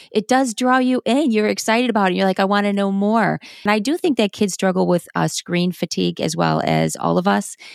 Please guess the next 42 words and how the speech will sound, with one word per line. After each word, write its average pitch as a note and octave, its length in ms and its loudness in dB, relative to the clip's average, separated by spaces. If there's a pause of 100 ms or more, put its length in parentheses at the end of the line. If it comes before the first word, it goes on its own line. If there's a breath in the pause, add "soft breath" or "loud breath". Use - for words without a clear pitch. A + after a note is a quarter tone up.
(140 loud breath)
When F3 260 2
you're F#3+ 220 2
on F3+ 320 0
that F3 240 2
device E3+ 400 0
for D#3+ 340 0
a - 80 -4
long E3 280 0
period D#3+ 240 -4
of D3 80 -10
time, E3 360 -2 (300 loud breath)
regardless E3 540 0
of D#3 100 -4
what E3 180 0
screen, E3 560 -2 (300 loud breath)
I F3 60 -4
just G#3+ 180 -2
feel G3 140 2
like F#3 160 2
we E3+ 80 2
do E3 200 0
get D#3+ 320 2
some D3+ 220 -2
screen D#3+ 340 -2
fatigue. D3 440 -4
And D#3+ 120 -4
so D#3+ 140 0
taking E3 380 -2
that E3+ 180 0
break D#3 320 0
and, D3+ 140 -2 (140)
and D3+ 160 0
having D#3+ 420 0
a D#3+ 80 -2
book D#3 380 -2 (220 loud breath)
to E3+ 100 -4
be D3+ 100 0
able D3+ 160 2
to D#3 140 -4
go D3 200 2
to F#3 360 0
actually E3 640 0